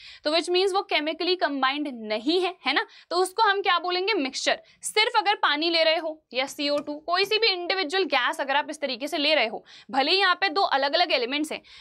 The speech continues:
but ये खुद में क्या है? पूरा कंपाउंड, और यहाँ पर ये जो एलिमेंट्स हैं ये केमिकली कंबाइंड है, यहाँ पर ये केमिकली कंबाइंड नहीं होते हैं, ठीक है। Can have variable composition,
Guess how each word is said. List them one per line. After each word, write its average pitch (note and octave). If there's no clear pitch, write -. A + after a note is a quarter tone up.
but D4
ये G4+
खुद F4
में F4+
क्या F#4+
है? G4
पूरा F4+
कंपाउंड, D#4
और D#4
यहाँ D4+
पर E4+
ये E4+
जो F4+
एलिमेंट्स C#4+
हैं E4
ये G4+
केमिकली G4
कंबाइंड G#3
है, -
यहाँ C#4
पर G4
ये A4+
केमिकली D#4+
कंबाइंड C#4+
नहीं A3+
होते G3
हैं, -
ठीक D#4
है। D#4+
Can G4
have F4
variable D#4+
composition, D#4+